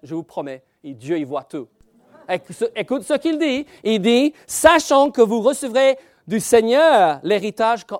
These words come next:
pour récompense, servez Christ le Seigneur. » Amen. Une autre raison que j'ai besoin de dire, oui, pour, parce que la joie du Seigneur est notre force, il dit en Proverbe dix-sept, vingt-deux,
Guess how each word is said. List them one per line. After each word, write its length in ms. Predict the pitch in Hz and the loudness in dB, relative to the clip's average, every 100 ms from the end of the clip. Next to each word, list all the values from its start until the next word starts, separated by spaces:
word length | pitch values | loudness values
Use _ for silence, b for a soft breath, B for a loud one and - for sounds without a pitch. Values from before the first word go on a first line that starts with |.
| - | -4
pour 160 | 190 | -2
récompense, 680 | 170 214 208 185 160 143 147 b b | -2 -4 -6 -4 -4 -4 -8 b b
servez 680 | - - 285 277 254 247 220 | -20 0 0 2 -4 -8 -12
Christ 400 | - 233 - 196 | -12 -12 -12 -16
le 60 | |
Seigneur. » 460 | - 196 185 151 117 _ _ _ _ _ _ _ - | -14 -12 -10 -12 -14 _ _ _ _ _ _ _ -10
Amen. 340 | 185 214 277 370 - _ _ _ _ _ _ | -4 -2 -4 -6 -14 _ _ _ _ _ _
Une 160 | 180 208 | -4 0
autre 220 | 240 233 | 0 0
raison 320 | 214 185 180 | -6 -6 -8
que 100 | 156 | -10
j'ai 100 | 160 | -10
besoin 440 | 151 160 247 214 220 | -2 2 2 0 -8
de 100 | 202 | -8
dire, 320 | 160 151 120 _ _ | -8 -10 -12 _ _
oui, 220 | 147 151 175 _ | -12 -12 -12 _
pour, 180 | - 160 | -16 -14
parce 200 | 170 170 | -12 -12
que 80 | 175 | -10
la 100 | 160 | -10
joie 160 | 151 190 | -8 -10
du 100 | 180 | -10
Seigneur 260 | - 196 | -12 -10
est 20 | |
notre 180 | 180 - | -10 -12
force, 380 | - 160 160 - b b | -2 0 0 -4 b b
il 140 | 165 | -10
dit 160 | 147 196 | -6 -4
en 100 | 208 | -4
Proverbe 420 | - 214 196 214 | -4 -6 -4 -6
dix-sept, 360 | 175 202 220 190 | -6 -10 -10 -8
vingt-deux, 420 | 190 202 160 123 | -10 -6 -6 -6